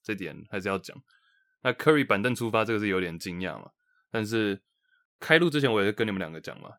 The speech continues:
我就觉得说，虽然说金块从头赢到尾，但是我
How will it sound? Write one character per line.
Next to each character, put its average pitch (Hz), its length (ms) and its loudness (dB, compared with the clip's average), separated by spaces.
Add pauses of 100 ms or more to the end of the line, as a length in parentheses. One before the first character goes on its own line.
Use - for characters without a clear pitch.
(240)
我 107 100 2
就 143 80 4
觉 127 140 6
得 110 80 6
说， 117 280 4 (380)
虽 - 140 4
然 156 80 6
说 151 80 4
金 147 160 0
块 156 120 4
从 110 200 -2
头 104 160 0
赢 98 100 -4
到 107 140 2
尾， 80 120 -4
但 104 160 -4
是 110 60 -4
我 90 180 -6